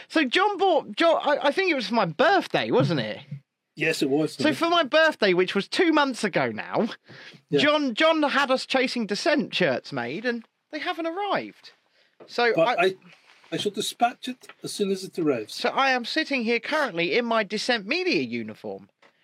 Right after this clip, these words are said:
Speaker 1: which
Speaker 2: looks
Speaker 1: is
Speaker 2: quite military.
Speaker 1: it's good, isn't it?
Speaker 2: What, what is it?
Speaker 1: Uh, it's just a shirt, really. It's a button-up shirt.
Speaker 2: It's a shirt.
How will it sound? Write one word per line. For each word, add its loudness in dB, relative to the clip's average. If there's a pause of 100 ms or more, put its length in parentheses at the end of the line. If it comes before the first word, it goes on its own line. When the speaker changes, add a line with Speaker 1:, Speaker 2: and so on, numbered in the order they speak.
(220)
Speaker 1:
which 2
Speaker 2:
looks 0
Speaker 1:
is -10
Speaker 2:
quite 4
military. 0 (260)
Speaker 1:
it's -6
good, 2
isn't 0
it? -2 (800)
Speaker 2:
What, -2
what 2
is 0
it? 0 (400)
Speaker 1:
Uh, -2
it's -2
just -8
a -8
shirt, -2
really. -6
It's -16
a -12
button-up -2
shirt. -4
Speaker 2:
It's 0
a 2
shirt. -2